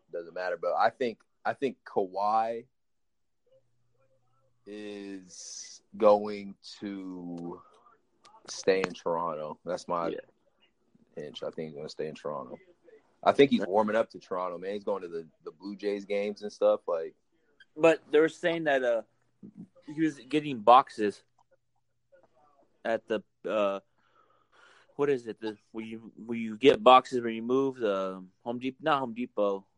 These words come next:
Speaker 2: U-Haul.
Speaker 1: Oh, oh, really?
Speaker 2: Yeah, there's a photo of him, and it's like, uh, he just tried to get every little nitpick thing. So,
Speaker 1: Mm.
Speaker 2: hey, man, what, Ki-, bro? Boston's dysfunctional, bro.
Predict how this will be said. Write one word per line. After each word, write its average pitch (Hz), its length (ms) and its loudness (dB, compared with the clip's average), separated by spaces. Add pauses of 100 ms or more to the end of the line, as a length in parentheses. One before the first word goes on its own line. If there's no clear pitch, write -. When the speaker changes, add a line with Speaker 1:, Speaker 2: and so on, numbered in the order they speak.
Speaker 2:
U-Haul. 131 360 -2 (300)
Speaker 1:
Oh, 87 120 -6 (380)
oh, 110 160 4
really? 113 380 -2 (460)
Speaker 2:
Yeah, 113 280 -2
there's 110 180 -4
a 104 40 -20
photo 110 420 -4
of 101 140 -12
him, 117 280 -10
and 95 220 -16
it's - 140 -18
like, 104 180 -8 (840)
uh, 98 260 -4
he 131 80 -10
just 143 220 -10
tried 143 180 4
to 104 60 -18
get 117 300 4 (340)
every 123 200 2
little 120 220 2
nitpick 113 360 -10 (100)
thing. 113 260 -2 (1120)
So, 101 260 -4 (1300)
Speaker 1:
Mm. 101 300 -14
Speaker 2:
hey, 147 40 -6
man, 139 220 -2
what, 139 140 0 (200)
Ki-, 139 80 -2 (160)
bro? 131 300 4
Boston's 127 560 -2 (580)
dysfunctional, 110 680 -8
bro. 110 220 -4